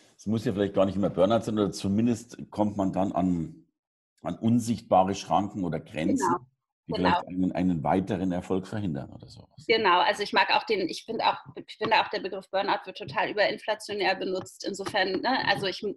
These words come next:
Speaker 2: ich finde auch das Pathologisieren an dem Punkt, ähm, überhaupt nicht richtig, aber einfach, ne, man kommt immer wieder an einen Pu-, oder man kommt an einen Punkt, wo man nicht mehr, wo man das Gefühl hat, man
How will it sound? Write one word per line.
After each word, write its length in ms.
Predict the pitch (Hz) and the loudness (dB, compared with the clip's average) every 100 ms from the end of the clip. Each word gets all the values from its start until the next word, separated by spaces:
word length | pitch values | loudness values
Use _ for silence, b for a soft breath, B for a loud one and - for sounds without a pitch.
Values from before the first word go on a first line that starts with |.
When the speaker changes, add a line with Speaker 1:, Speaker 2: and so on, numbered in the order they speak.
| - | -10
Speaker 2:
ich 140 | - - | -16 -8
finde 260 | 202 196 | -4 0
auch 120 | 202 - | 0 -2
das 160 | 190 - | -12 -8
Pathologisieren 800 | 202 202 196 196 190 220 226 - b b b b | -8 -8 -14 -16 -6 -2 -2 -6 b b b b
an 140 | 196 | -6
dem 200 | 190 202 | -4 -6
Punkt, 420 | - 208 208 - - | -6 -6 -6 -10 -4
ähm, 280 | 196 196 185 | -2 0 -4
überhaupt 440 | 180 196 196 - | -4 -2 -4 -6
nicht 200 | 202 - | -12 -10
richtig, 340 | 208 - 202 196 | -10 -8 -4 0
aber 220 | 175 185 | 2 2
einfach, 400 | 185 202 202 - | 2 -2 -6 -4
ne, 140 | 240 | 0
man 180 | 262 214 | 0 -2
kommt 280 | - 208 208 | -6 -10 -8
immer 260 | - 226 214 | -4 0 0
wieder 240 | 214 202 | 0 0
an 140 | 202 208 | 0 -2
einen 220 | 175 190 | -4 -4
Pu-, 140 | - - | -10 -8
oder 180 | 190 | -4
man 160 | 190 185 | -4 -4
kommt 320 | - 208 - | -4 -8 -6
an 120 | 180 | -4
einen 180 | 220 196 | -4 -4
Punkt, 260 | 208 196 - B B | -6 -8 -8 B B
wo 80 | 202 | -2
man 120 | 196 | -2
nicht 120 | 190 | 0
mehr, 240 | 208 185 - - 196 | 2 2 0 -8 -6
wo 100 | 196 | 0
man 120 | 175 | 0
das 160 | 185 | 0
Gefühl 220 | - - 190 | -6 -6 -2
hat, 80 | |
man 240 | 185 175 | 2 0